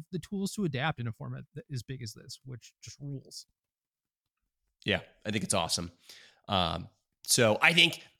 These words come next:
Speaker 2: if I'm in the modern seat, I think it's which version of creativity am I playing? And I think if that's a place we feel comfortable with and wanna be,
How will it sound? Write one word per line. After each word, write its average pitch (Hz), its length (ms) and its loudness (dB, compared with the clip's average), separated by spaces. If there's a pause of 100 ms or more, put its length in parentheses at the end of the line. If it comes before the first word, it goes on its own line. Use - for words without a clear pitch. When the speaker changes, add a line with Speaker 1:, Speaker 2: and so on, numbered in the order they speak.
(140)
Speaker 2:
if 135 120 4
I'm 160 200 6
in 165 80 6
the 151 60 4
modern 143 360 6
seat, 151 320 4
I 123 120 2
think 117 180 2
it's 113 180 2
which 123 220 0
version 117 300 0
of 110 120 0
creativity 104 680 0
am 101 180 0
I 90 80 2
playing? 101 580 -2
And 92 140 -4
I 90 80 0
think 95 340 -6
if 98 240 -4
that's 92 240 0
a 98 60 -4
place - 380 -4
we 98 180 -4
feel 92 300 -4
comfortable 98 500 -6
with 95 180 -4
and 92 140 -6
wanna 87 220 -2
be, 98 400 -4